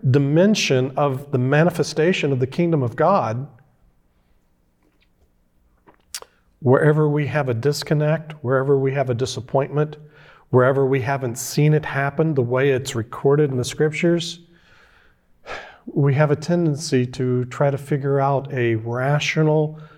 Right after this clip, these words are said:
Western way of walking around that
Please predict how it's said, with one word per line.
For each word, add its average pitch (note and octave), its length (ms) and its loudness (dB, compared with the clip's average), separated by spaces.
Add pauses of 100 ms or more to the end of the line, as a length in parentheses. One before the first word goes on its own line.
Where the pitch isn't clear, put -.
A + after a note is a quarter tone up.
(160)
Western C#3 720 2
way B2+ 440 2
of A#2 320 -2 (800)
walking B2 520 2
around C3 500 0
that - 380 -8